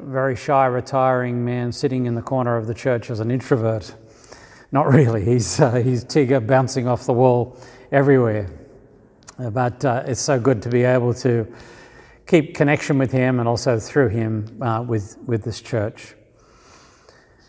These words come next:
So, about the prophetic, what can we say about that today in days of pandemic? Well, you know, I prefer to use the term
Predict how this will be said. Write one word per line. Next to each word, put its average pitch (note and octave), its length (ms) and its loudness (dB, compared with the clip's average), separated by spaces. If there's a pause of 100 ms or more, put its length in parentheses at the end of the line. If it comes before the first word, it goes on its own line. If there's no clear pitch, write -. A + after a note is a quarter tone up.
(140)
So, E3 460 6 (260)
about G3+ 300 0
the F#3+ 80 2
prophetic, A2 560 -2
what D#3 160 -8
can F3+ 160 0
we C#3+ 80 0
say C3+ 240 -2
about B2 300 -4
that C3 180 -2
today A#2+ 540 2
in A#2 280 -2 (260)
days C#3 360 4
of B2+ 160 -6
pandemic? A2 680 -6 (960)
Well, D#3+ 460 4
you F3 80 -2
know, E3+ 380 0 (360)
I F3+ 120 2
prefer F#3 340 2
to G#3 80 0
use E3 400 0
the D3+ 80 -2
term C#3 640 -2